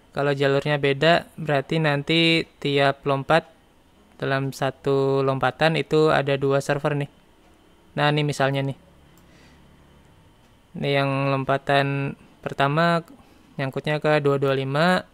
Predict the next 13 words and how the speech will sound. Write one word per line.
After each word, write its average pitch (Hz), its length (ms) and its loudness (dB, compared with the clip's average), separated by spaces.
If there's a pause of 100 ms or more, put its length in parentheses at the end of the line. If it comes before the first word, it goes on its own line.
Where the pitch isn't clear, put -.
(540)
Nih, 147 320 -6
dua 135 160 -4
kali. 135 320 -2 (960)
Terus 160 640 0 (960)
yang 143 160 -2
lompatan 139 800 -2
ketiga 139 560 0 (160)
nyangkutnya 151 560 -4
ke, 170 400 0 (1800)
eh, 139 240 -6
kok - 80 -20
sama 160 240 -6
ya? 135 60 -12